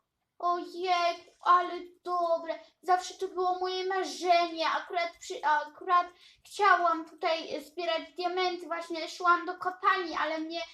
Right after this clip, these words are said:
tam na dole to było tutaj i właśnie ten. Ja właśnie chciałam je zdobyć. Albo ta słodka mała papuszka, o rety.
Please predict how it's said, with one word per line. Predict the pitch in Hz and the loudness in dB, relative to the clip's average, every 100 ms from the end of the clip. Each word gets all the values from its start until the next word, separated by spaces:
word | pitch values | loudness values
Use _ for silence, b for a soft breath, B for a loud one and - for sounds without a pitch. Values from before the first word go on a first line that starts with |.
| B | B
tam | - 320 | -4 -2
na | 320 339 | -2 2
dole | 359 339 339 | 2 2 0
to | 359 | -4
było | - 330 330 | -8 -4 -4
tutaj | 359 370 359 320 294 | -4 -6 -2 -4 -6
i | 294 | -6
właśnie | 320 320 320 | -6 -6 -10
ten. | 359 359 285 B B _ | -4 -2 -4 B B _
Ja | 277 | -4
właśnie | 302 311 | -4 -8
chciałam | 320 370 330 311 | -8 0 2 2
je | 302 | -2
zdobyć. | 285 320 285 302 349 - - | -2 2 4 2 -6 -8 0
Albo | 330 359 359 | 0 0 -6
ta | 370 359 | -2 -2
słodka | 359 - 339 381 392 - 392 381 | -2 -16 -6 -4 -4 -4 -2 2
mała | 381 381 381 403 403 | 4 4 4 -4 0
papuszka, | 403 403 - 440 440 403 - - - 381 392 | -2 -2 -14 -8 -4 -4 -4 -16 -4 0 2
o | 370 392 | 2 0
rety. | 403 415 415 403 403 - 359 | -2 -2 -2 -4 -6 -10 -8